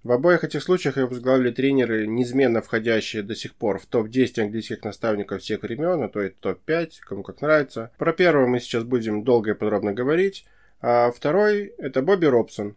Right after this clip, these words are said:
с которым скромный клуб в своё время взял Кубок Англии и Кубок уефа. Ну, в своё время это стык семидесятых, восьмидесятых. Но сейчас мы до сих пор в середине пятидесятых годов.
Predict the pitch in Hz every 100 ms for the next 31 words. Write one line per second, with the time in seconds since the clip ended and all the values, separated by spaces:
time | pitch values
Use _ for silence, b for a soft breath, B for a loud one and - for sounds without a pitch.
0 | _ 131 135 131 - 151 143 131 120 139
1 | 165 160 _ - 120 120 131 131 120 110
2 | 120 113 - 117 110 139 147 127 110 117
3 | 113 107 107 101 - 90 87 - - 123
4 | 113 131 123 113 139 - 123 - 110 120
5 | 110 101 104 101 98 - - - _ _
6 | 139 - - 226 220 170 180 175 151 131
7 | 127 127 127 - 151 135 131 127 131 127
8 | 120 117 113 113 101 98 113 175 175